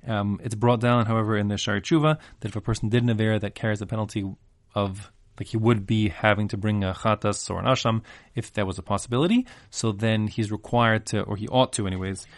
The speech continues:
um, like, recite the passages of the,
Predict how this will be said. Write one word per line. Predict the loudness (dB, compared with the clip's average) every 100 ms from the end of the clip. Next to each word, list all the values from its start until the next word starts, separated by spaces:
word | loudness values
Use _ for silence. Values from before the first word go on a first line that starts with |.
| -20 _ -8
um, | -4 -2 -4 -8 _ -20 _ -10
like, | -8 -6
recite | -6 0 0 -2
the | -8
passages | -4 0 0 0 0 0 0 -6 -12 _ _ _
of | 0 0 -2
the, | -2 0 -2